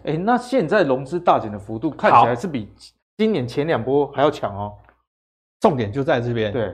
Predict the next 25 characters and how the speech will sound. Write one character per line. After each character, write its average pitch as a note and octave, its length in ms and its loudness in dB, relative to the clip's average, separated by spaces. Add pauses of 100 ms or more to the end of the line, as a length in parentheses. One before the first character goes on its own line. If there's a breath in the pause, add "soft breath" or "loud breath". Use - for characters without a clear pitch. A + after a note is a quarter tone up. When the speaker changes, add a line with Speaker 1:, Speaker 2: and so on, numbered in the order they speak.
(260)
Speaker 2:
我 B2 160 2
们 F#3+ 80 -2
常 G#3 200 4
讲 C3+ 240 2
嘛， F#2 200 -6 (120)
我 B2+ 120 -2
们 - 80 -2
常 F#3+ 200 0
讲 F3+ 160 2
什 C#3+ 80 -4
么？ B2+ 60 -2
我 A2+ 140 -2
们 F#3+ 80 -4
常 F#3+ 160 0
讲 D3 160 0
说 E3 340 2 (1000)
春 F3 140 -4
风 D#3+ 240 -2
吹 D#3+ 220 -2
又 D3 180 0
生， A#2 240 -6 (260)
Speaker 1:
<laughs> D#3 300 -6
Speaker 2:
对 G3 120 8
吧？ D3 180 4
哦， D3 220 4